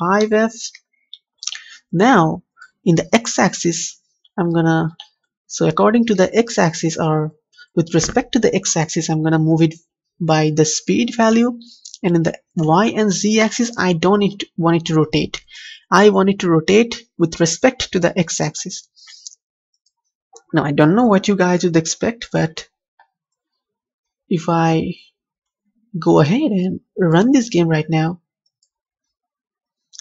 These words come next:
as you can see, it is rotating with respect to the X axis. If I take a look at here, as you can see, the X axis is marked as red.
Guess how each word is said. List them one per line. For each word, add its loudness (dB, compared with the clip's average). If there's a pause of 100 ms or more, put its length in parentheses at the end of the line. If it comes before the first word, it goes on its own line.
(800)
as 0
you -2
can -2
see, -2
it -4
is -4 (680)
rotating 0
with -6
respect -4
to -2
the -2
X -4
axis. -6 (1400)
If -2
I 2
take 0
a 4
look 2
at 0
here, 0 (300)
as 0
you -4
can 0
see, -2 (140)
the -6
X 2
axis -2
is -4
marked -2
as 0
red. 2